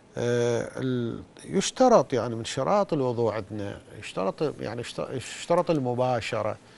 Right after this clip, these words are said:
مقصود بالمباشرة يعني هو المتوضي هو يقوم بعملية الوضوء مباشرة بنفسه،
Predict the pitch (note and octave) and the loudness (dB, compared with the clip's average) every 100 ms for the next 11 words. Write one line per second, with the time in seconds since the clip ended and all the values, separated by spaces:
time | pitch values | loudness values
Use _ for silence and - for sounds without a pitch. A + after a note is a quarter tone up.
0 | - - - - - C3 C3 - F#3 G3+ | -20 -20 -20 -20 -10 -6 -4 -2 2 2
1 | D3+ C#3 C#3+ C#3 A#2+ C3+ D3+ - D#3+ D#3+ | 0 0 2 2 4 6 6 4 2 2
2 | D#3+ D#3 B2 A#2+ A2+ C#3 G3+ G3 F#3 D#3 | 0 0 0 0 -2 0 4 6 6 6
3 | C3+ B2+ B2 A#2+ B2+ B2 D#3+ C#3 A#2+ B2 | 2 0 -4 -2 2 6 4 4 0 2
4 | A2 G#2 - - - - - - F#3 F#3+ | 2 -2 -12 -20 -20 -20 -20 0 6 8
5 | E3+ E3+ E3+ C#3+ B2 B2+ B2 C#3 D3+ D3+ | 8 6 4 4 0 0 0 0 2 2
6 | D3 B2+ A2+ A2 B2 C3 A#2+ A2+ A#2 - | 2 0 0 0 0 0 -2 2 2 4
7 | D3+ D#3 - C3+ B2 B2 A#2+ - G#2+ G#2 | 2 4 4 2 0 -2 -2 -2 -4 -4
8 | G#2 | -6